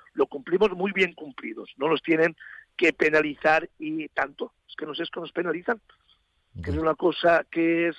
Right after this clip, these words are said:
Speaker 1: que es una, una, una barbaridad.
Speaker 2: Y, incumplir no se lo han planteado ustedes tampoco.
Speaker 1: No, no, no, porque es que luego incumplimos, luego, luego nos perjudica el tema de ayudas,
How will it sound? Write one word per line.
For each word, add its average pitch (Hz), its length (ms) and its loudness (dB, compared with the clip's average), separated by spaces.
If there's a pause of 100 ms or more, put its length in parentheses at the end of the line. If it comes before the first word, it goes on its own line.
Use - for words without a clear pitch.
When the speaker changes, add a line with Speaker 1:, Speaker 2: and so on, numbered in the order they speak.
(540)
Speaker 1:
que 165 480 2
es 160 100 -4
una, 165 320 2
una, 165 260 0
una 156 220 2
barbaridad. 160 480 2 (1080)
Speaker 2:
Y, 170 220 2
incumplir 190 840 4
no 190 140 2
se 175 140 0
lo 147 80 2
han 135 80 0
planteado 120 400 0
ustedes 113 340 -6
tampoco. 143 560 -6 (300)
Speaker 1:
No, 175 400 4
no, 185 120 6
no, 185 140 6
porque 175 200 2
es 135 100 -2
que 156 100 4
luego 151 420 4
incumplimos, 151 640 -8
luego, 147 520 2 (240)
luego 147 440 2
nos 165 180 -4
perjudica 147 500 -6
el 160 80 -4
tema 160 240 0
de 156 100 4
ayudas, 185 720 2